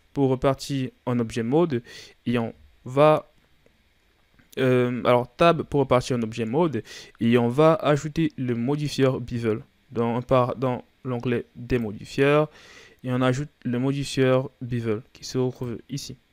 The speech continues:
Alors là, on va un tout petit peu augmenter l'amount et on va également augmenter le nombre de segments. Comme ça, on peut mettre à cinq.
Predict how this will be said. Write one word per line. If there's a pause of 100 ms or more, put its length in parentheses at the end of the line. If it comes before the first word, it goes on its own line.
(1200)
Alors
là,
on
va (100)
un
tout
petit
peu
augmenter (140)
l'amount (640)
et (160)
on
va
également
augmenter
le
nombre
de
segments. (560)
Comme
ça, (420)
on
peut
mettre
à
cinq.